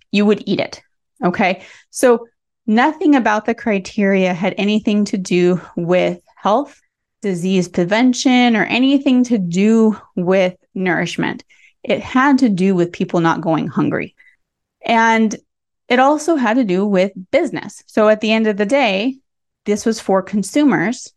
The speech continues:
but it was also served a purpose of getting food into the hands of everyone. Now, since then, what we have realized is that this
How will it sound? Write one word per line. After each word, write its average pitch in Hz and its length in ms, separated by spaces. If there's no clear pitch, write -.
but 214 300
it 226 100
was 220 140
also 233 680
served 262 380
a 233 60
purpose 190 680
of 170 200
getting 214 280
food 180 420
into 170 160
the 170 80
hands 160 340
of - 100
everyone. - 460
Now, 247 360
since 571 380
then, 156 260
what 196 140
we 254 80
have 190 220
realized 165 520
is 180 200
that 175 260
this 202 500